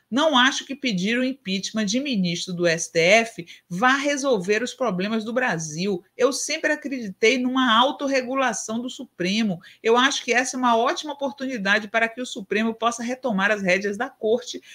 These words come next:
e parar de ser sugada toda hora para dentro de uma discussão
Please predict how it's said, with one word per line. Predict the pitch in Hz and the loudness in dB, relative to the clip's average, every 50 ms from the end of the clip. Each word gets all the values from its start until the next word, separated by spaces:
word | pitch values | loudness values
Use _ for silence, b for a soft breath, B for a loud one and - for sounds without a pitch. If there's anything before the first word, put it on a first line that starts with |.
| B B | B B
e | 254 277 | -6 -4
parar | - - 320 269 208 202 202 220 240 | -2 0 0 2 4 4 4 2 2
de | 214 233 | -2 -4
ser | 247 - - - 196 220 | -4 -4 -2 -2 -2 -2
sugada | 220 - - 269 254 208 180 185 185 208 202 196 202 | -2 -4 -6 -8 -6 -2 0 0 0 2 0 0 -2
toda | 196 - - 233 254 247 269 247 196 | -4 -2 -2 -2 0 2 2 4 6
hora | 185 196 202 214 | 6 6 4 2
para | 208 - 226 226 | 0 -2 -4 -4
dentro | 190 170 180 202 220 - 190 | -2 -2 -2 -4 -4 -6 -8
de | 196 | -6
uma | 208 220 226 214 | -2 -2 -2 -2
discussão | 202 240 - - - 269 - - - - 190 202 226 - | -2 -6 -8 -10 -10 -12 -12 -8 -6 -2 -2 -2 -2 -4